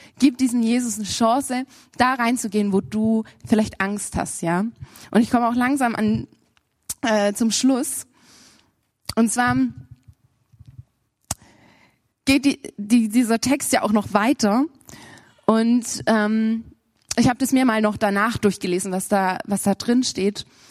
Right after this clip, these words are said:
Und da geht's, es ist super interessant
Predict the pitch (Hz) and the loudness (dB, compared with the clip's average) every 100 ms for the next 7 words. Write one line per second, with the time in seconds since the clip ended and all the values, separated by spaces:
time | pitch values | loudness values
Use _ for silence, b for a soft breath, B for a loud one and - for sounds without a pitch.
0 | b b b b b - 220 233 220 - | b b b b b 0 2 2 0 0
1 | 226 254 269 254 - - - 214 196 - | 2 2 2 0 -8 -10 -6 -4 -2 -4
2 | - - 330 294 214 196 196 - 185 190 | -4 0 0 2 -2 -4 -6 -2 -2 -4
3 | 208 - | -6 -8